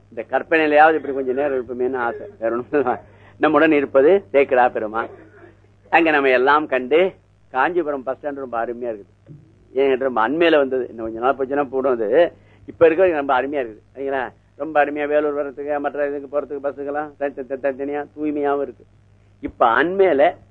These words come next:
அழகான பேருந்து நிலையம்னா காஞ்சிபுரம் தான், என் மனசுல பட்ட வரைக்கும். சரிங்களா? அழகா இருக்கு. சரிங்களா? இப்ப அண்மையில மதுரையில இப்ப ஒரு வேலை செஞ்சிருக்கிறாங்க.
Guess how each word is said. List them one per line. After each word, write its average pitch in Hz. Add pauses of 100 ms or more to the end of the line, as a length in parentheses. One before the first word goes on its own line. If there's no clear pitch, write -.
(120)
அழகான 151
பேருந்து 151
நிலையம்னா 135
காஞ்சிபுரம் 123
தான், - (680)
என் 127
மனசுல 139
பட்ட 123
வரைக்கும். 110 (420)
சரிங்களா? 95 (1120)
அழகா 131
இருக்கு. 110 (340)
சரிங்களா? 104 (460)
இப்ப 143
அண்மையில 190
மதுரையில 175
இப்ப 165
ஒரு 143
வேலை 147
செஞ்சிருக்கிறாங்க. 110